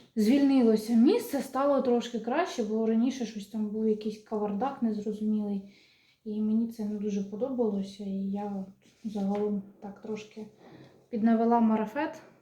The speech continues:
Мені зараз набагато більше подобається, коли вони лежать так лежачи і займають реально набагато менше місця.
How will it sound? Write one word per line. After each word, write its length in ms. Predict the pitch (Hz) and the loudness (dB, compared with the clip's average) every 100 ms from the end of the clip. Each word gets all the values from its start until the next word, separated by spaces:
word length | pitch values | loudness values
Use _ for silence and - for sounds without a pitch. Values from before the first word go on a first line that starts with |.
| _ _ _ _ | _ _ _ _
Мені 220 | 220 226 | -4 -2
зараз 300 | 220 220 202 | 0 -2 -4
набагато 420 | 220 202 214 214 | -4 -2 -2 -2
більше 300 | 208 208 208 202 | 0 -2 -2 -8
подобається, 500 | 202 233 254 247 - | -8 -6 -4 -6 -6
коли 260 | 202 214 208 | -8 -4 0
вони 280 | 214 208 208 | 0 0 0
лежать 420 | 208 202 220 214 - - - - _ | 0 0 -2 -6 -14 -20 -20 -20 _
так 220 | 214 208 | -12 -6
лежачи 500 | 214 262 311 285 - | 0 2 2 2 -2
і 40 | 208 | 0
займають 500 | 196 196 277 294 226 | 2 2 4 2 0
реально 320 | 202 240 240 | -2 -2 0
набагато 580 | 208 196 196 220 220 208 | -2 -2 -4 -4 -6 -8
менше 420 | 208 214 - 208 | -6 -6 -6 -4
місця. 480 | 196 202 - - | -2 -2 -6 -14